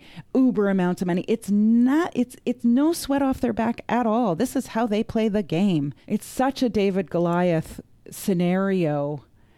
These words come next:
to fight for human rights, for the environment, for housing, whatever.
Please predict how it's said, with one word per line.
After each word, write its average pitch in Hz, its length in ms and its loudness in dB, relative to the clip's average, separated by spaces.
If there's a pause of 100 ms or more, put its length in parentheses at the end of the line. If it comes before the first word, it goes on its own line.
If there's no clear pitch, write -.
(280)
to 196 100 -4
fight - 680 -2 (340)
for 180 200 -4
human 170 280 -2
rights, - 680 -4 (520)
for 175 140 -6
the 160 120 -2
environment, 160 680 0
for 147 140 -6
housing, 156 420 -4
whatever. 147 680 -2